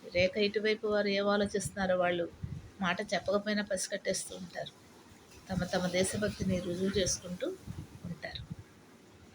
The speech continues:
ఒకరోజు అనుకోకుండా అటువైపు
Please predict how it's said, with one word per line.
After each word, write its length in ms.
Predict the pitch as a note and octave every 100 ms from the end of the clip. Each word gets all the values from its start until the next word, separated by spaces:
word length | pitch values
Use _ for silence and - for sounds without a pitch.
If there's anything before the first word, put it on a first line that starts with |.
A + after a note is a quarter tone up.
| - - C4
ఒకరోజు 480 | B3 G3+ G3+ F#3+
అనుకోకుండా 760 | F#3+ F#3 G3 F#3 F#3+ F#3 G3 E3+ - - - - - - - -
అటువైపు 560 | F#3 A#3 A#3 A#3 F3+